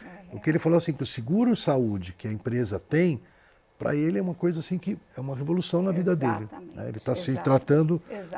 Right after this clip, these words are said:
Speaker 2: dos
Speaker 1: Exatamente.
Speaker 2: pés à cabeça, porque ele não
Speaker 1: Exatamente.
Speaker 2: tinha, era um atendimento muito precário lá na, na tribo dele, lá na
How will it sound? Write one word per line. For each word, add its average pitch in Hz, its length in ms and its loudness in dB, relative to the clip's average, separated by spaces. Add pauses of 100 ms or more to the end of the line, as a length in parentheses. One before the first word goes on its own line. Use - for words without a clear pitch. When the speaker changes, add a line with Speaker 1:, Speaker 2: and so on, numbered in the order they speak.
Speaker 2:
dos 131 140 -6
Speaker 1:
Exatamente. - 140 -12
Speaker 2:
pés 165 260 6
à 175 60 4
cabeça, 147 520 2
porque 190 220 0
ele 185 80 6
não 208 160 4
Speaker 1:
Exatamente. - 100 -4
Speaker 2:
tinha, 185 340 2 (460)
era 113 100 -6
um 131 40 -2
atendimento 147 440 0
muito 160 360 2
precário 113 480 0
lá 110 120 0
na, 104 280 -4 (140)
na 98 100 -8
tribo 107 320 -4
dele, 104 240 -4
lá 95 120 -6
na 98 160 -8